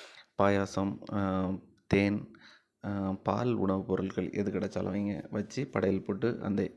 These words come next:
அ, கந்தர்வியை நல்லா மனசார வேண்டிக்கிட்டு, அ, ஒரு விளக்கு ஏத்தி வச்சுக்கோங்க. அவங்க முன்னாடி உக்காந்துட்டு அந்த மந்திரத்தை சொல்ல ஆரம்பிங்க.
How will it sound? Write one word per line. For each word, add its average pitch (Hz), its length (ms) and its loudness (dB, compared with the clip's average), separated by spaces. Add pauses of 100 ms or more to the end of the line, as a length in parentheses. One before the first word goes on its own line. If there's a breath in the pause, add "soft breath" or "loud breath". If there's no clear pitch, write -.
(840 loud breath)
அ, 95 420 2
கந்தர்வியை 104 680 2 (220)
நல்லா 104 520 0
மனசார 101 460 4
வேண்டிக்கிட்டு, 95 640 0 (580 loud breath)
அ, 104 280 4
ஒரு 107 400 4
விளக்கு 101 440 4
ஏத்தி 95 220 2
வச்சுக்கோங்க. 101 600 -2 (580 loud breath)
அவங்க 107 400 6
முன்னாடி 98 320 4
உக்காந்துட்டு 98 500 -2
அந்த 98 240 4
மந்திரத்தை 104 480 2
சொல்ல 92 260 0
ஆரம்பிங்க. 95 460 -2